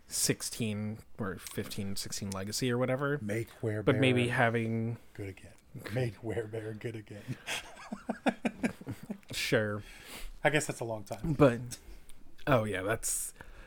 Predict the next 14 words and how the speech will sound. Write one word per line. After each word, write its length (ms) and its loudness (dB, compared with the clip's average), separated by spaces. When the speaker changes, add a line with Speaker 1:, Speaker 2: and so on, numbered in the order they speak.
Speaker 1:
that's 200 8
just 260 2
ignoring 800 2
ten 280 -2
years 240 -6
of 80 -10
Magic, 400 -4
actually. 600 -2
<clears throat> 400 8
But, 140 12
uh, 200 10
you 120 8
know, 100 8
maybe, 600 4